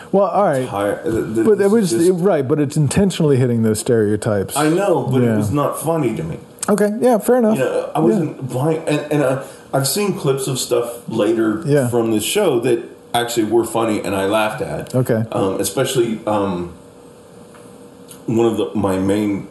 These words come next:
Speaker 2: pain points in the first two episodes was the, the gay black,
Speaker 1: Yeah,
Speaker 2: uh,
Speaker 1: Titus.
Speaker 2: roommate, right?
Speaker 1: Yeah.
Speaker 2: Titus. Uh, I've seen stuff that he's done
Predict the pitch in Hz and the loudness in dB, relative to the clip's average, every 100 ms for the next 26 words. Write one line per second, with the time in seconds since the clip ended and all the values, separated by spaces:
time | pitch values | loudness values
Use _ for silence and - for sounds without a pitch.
0 | - - 113 120 107 107 98 - - 95 | -14 -4 0 0 -2 -2 -2 -4 -6 -4
1 | 85 98 92 - 175 139 - - 90 - | -2 -4 -4 -2 0 2 -2 -4 -4 -2
2 | 175 180 180 - - - - 101 - 90 | -2 -2 -4 -10 -20 -20 -4 -2 -2 -4
3 | 90 82 98 98 85 73 - - 95 92 | -4 -2 0 0 -2 -8 -12 -4 -2 0
4 | 87 - - 135 127 98 87 90 90 123 | -2 -8 -4 0 2 2 0 0 0 0
5 | 101 123 170 101 87 101 101 - 101 98 | 2 2 2 2 0 -2 -2 -2 -2 -2
6 | - - - - - - 104 95 - - | -6 -12 -20 -20 -20 -6 -2 0 -2 -4
7 | - - - - - - 123 - 156 135 | -12 -20 -20 -20 -10 -2 -2 0 0 0
8 | - 131 120 107 120 104 120 107 107 104 | 0 -2 0 0 -2 -2 -2 0 0 -2